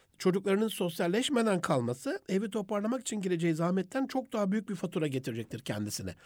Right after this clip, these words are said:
Dolayısıyla burada hani ne getiriyor, ne götürüyor, e, çok iyi bir şekilde,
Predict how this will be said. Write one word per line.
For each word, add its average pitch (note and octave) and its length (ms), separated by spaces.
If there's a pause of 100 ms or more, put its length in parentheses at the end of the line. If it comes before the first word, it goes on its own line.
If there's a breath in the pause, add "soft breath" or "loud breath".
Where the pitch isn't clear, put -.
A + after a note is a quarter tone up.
(240 loud breath)
Dolayısıyla G3 480
burada F3+ 320 (200 loud breath)
hani E3+ 280
ne G#3 80
getiriyor, E3+ 460
ne F#3 80
götürüyor, D#3 600 (260 loud breath)
e, E3 180
çok F#3 240
iyi F#3 140
bir D#3 60
şekilde, D3+ 520